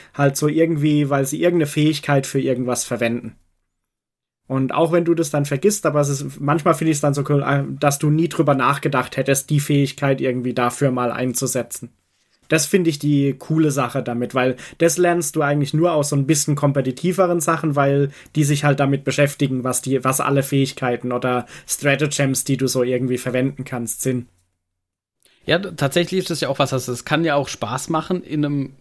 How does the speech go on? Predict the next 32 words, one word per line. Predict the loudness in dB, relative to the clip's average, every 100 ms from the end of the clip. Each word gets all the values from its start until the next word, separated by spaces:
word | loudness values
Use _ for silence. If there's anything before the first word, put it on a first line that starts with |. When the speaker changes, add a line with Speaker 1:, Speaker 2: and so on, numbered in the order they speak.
| _
Speaker 2:
lass | -2 -2 0
es |
uns | -4 -2
jetzt | -2 0
mal | 0
noch | 0
Bier- | -2 -2 0
und | 0
Brezel-Spiel, | 0 -2 -2 -8 -10 -6 -2 -2 -6 _
das | -18 -16
ist | -16 -4
auch | -2
so | 2
ein, | 2 0 -4 -20 -20 _ _
äh, | -4 -2
Dings | 2 0 0 -12 -6
unter | -2 0
Freunden | 0 0 0 0 -2 -2
halt | 0 -2
zu | -4
sagen, | -2 -2 0
okay, | -2 -2 -4 -10 -20 _
vielleicht | 0 0 0 0
möchte | 0 -2
ich | -2
halt | 0 2
auch | 2
mal | 2
mit | 2 0
so | -2
Synergien | 0 0 0 -2 -4 -4
spielen. | -6 -6 -2 -2